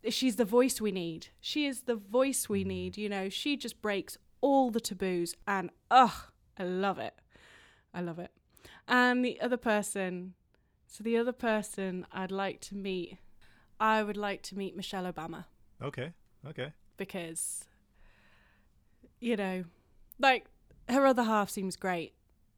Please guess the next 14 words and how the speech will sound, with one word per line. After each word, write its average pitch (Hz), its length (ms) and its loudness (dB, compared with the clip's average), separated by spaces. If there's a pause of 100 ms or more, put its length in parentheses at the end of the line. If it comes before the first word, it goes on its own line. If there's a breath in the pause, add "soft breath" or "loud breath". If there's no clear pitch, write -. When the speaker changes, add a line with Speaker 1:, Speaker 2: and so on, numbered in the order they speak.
(260)
Speaker 1:
um, 175 400 -4 (240)
and 196 140 -4
all. 175 280 -6 (600 soft breath)
But 226 260 4
you 247 100 0
know 269 200 4
what? 339 340 4 (420)
It's 226 240 0
hard 254 280 2
to 247 60 -4
be 262 160 -2
second 247 460 -2
fiddle. 196 420 -2 (460)
Speaker 2:
Yeah, 117 200 -2